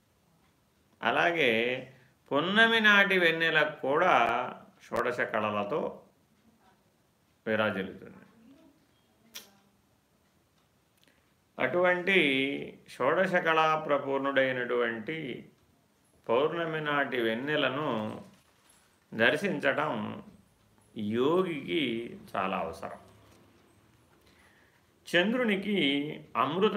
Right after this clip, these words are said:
కిరణుడు అని నామం. అంటే అర్థం ఏంటంటే, భూమిపైన ఉన్నటువంటి ఔషధాలు, ఓషధులన్నీ కూడా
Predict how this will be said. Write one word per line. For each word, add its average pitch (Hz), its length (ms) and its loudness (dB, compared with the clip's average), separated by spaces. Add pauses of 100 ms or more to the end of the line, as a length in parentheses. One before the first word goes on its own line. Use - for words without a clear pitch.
కిరణుడు 147 720 0 (920)
అని 127 200 -2
నామం. 95 460 -2 (2000)
అంటే 165 180 0
అర్థం 165 360 4
ఏంటంటే, 147 920 0
భూమిపైన 185 840 0
ఉన్నటువంటి 147 600 -2 (100)
ఔషధాలు, 127 1120 0
ఓషధులన్నీ 135 1040 0
కూడా 113 760 0